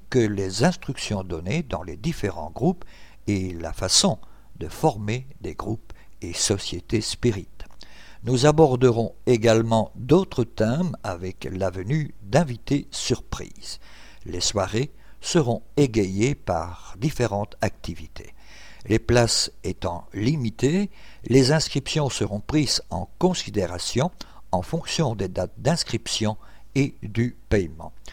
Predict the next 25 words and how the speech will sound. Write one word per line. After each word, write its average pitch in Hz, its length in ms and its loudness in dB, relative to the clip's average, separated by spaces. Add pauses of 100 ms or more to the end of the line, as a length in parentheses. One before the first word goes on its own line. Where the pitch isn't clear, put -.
(360)
Pour 147 320 8
nous 170 180 4
permettre 151 640 2 (360)
d'organiser 101 880 0 (120)
au 104 160 2
mieux 123 320 2 (220)
cet - 420 -6
événement, 101 540 0 (380)
ne 95 160 -2
tardez 107 680 2
pas - 500 4
à 95 140 0
vous 104 260 -2
inscrire 90 600 -6 (240)
le 95 160 -4
plus - 260 -2
tôt 180 180 4
possible - 560 -2 (220)
en 90 160 -6
précisant 131 680 0 (160)
le 80 200 -10
nombre 117 420 0
de 95 120 -2
places - 460 -4 (320)
nécessaires. - 720 -4